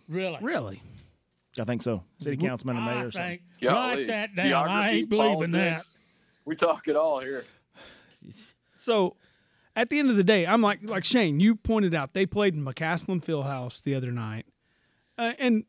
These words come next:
Speaker 2: so there's a proposition, I don't know if you guys know, there's a proposition up to build a new
Speaker 1: Well, yeah, they
Speaker 2: basketball facility
Speaker 1: yeah.
Speaker 2: 'cause Lloyd Noble sucks and everybody knows it. But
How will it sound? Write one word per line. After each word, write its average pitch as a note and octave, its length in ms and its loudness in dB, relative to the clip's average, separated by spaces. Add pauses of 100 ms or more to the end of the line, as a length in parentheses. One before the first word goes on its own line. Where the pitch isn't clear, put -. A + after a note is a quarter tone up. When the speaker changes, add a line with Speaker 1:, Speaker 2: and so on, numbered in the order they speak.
Speaker 2:
so A3+ 380 4
there's G3+ 420 2
a G3+ 80 4
proposition, F3+ 680 0
I D3 120 -4
don't - 20 -6 (120)
know C3+ 60 -8
if B2 100 -14
you D#3 100 -6
guys C#3 240 -4
know, D#3+ 320 0
there's C#3+ 200 -4
a - 20 -8
proposition D#3 640 -2
up C#3+ 260 -2 (380)
to E3 80 -2
build E3+ 500 4
a D#3 80 4
new D3+ 440 4 (420)
Speaker 1:
Well, B3 180 -4
yeah, C4 180 -2
they - 60 -4
Speaker 2:
basketball F3+ 440 2
facility A#3 420 2
Speaker 1:
yeah. E3+ 60 2
Speaker 2:
'cause E3+ 160 4
Lloyd F3+ 260 6
Noble D#3+ 260 4
sucks E3+ 520 2
and C#3 240 -2
everybody D#3 340 0
knows E3+ 300 0
it. - 180 -8 (560)
But G#3+ 220 2